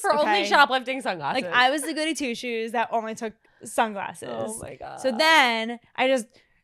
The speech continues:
Speaker 2: I don't even know what I grabbed, and I don't even know if I cared about what I grabbed. I grabbed, like, a stupid play necklace, like, not like a, like a, you know,
Speaker 1: Yeah.
Speaker 2: jewelry necklace. Um, what's a costume necklace?
Speaker 1: Yeah.
Speaker 2: Like, nothing, like, of importance. Probably was, like, fifteen, twenty dollars, like, who knows?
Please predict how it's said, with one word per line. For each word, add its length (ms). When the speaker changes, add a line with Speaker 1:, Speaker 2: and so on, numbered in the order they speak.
Speaker 2:
I 60
don't 40
even 60
know 260
what 100
I 60
grabbed, 320
and 100
I 40
don't 100
even 100
know 80
if 60
I 80
cared 360
about 160
what 100
I 80
grabbed. 360
I 60
grabbed, 220
like, 180
a 40
stupid 380
play 220
necklace, 540
like, 100
not 200
like 120
a, 200
like 140
a, 140
you 140
know, 220
Speaker 1:
Yeah. 60
Speaker 2:
jewelry 300
necklace. 360
Um, 440
what's 140
a 60
costume 400
necklace? 260
Speaker 1:
Yeah. 200
Speaker 2:
Like, 80
nothing, 260
like, 180
of 160
importance. 420
Probably 220
was, 140
like, 100
fifteen, 340
twenty 220
dollars, 500
like, 100
who 80
knows? 280